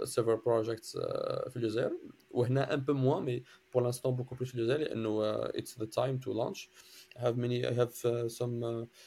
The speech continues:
partners, des, des amis à moi, euh, qui sont engagés avec moi, que j'ai pu convaincre. Mais there are a lot of things to do in Algeria. And, uh, we're actually trying to build something great, and I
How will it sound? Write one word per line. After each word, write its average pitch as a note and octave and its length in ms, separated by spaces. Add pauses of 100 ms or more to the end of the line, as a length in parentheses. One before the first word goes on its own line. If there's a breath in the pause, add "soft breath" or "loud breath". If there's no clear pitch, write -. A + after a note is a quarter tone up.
(140)
partners, C3+ 520
des, A2 640
des A2+ 240
amis A#2 220
à A#2 60
moi, A2+ 300
euh, A#2+ 380
qui - 140
sont A#2 140
engagés A2+ 340
avec A2 240
moi, C3+ 180
que A2 60
j'ai G#2 100
pu - 160
convaincre. A#2+ 500
Mais A2 200 (440 loud breath)
there A2+ 200 (120)
are C#3 220 (160)
a - 20
lot A#2 200
of A2 120
things A#2+ 220
to B2 80
do A#2 160
in A2+ 60
Algeria. A2+ 420 (420 loud breath)
And, D#3+ 220
uh, C#3+ 360
we're D3+ 180
actually D#3 320
trying D3 260
to C3+ 60
build B2+ 260
something A#2+ 320
great, - 240
and A#2 100 (100)
I - 20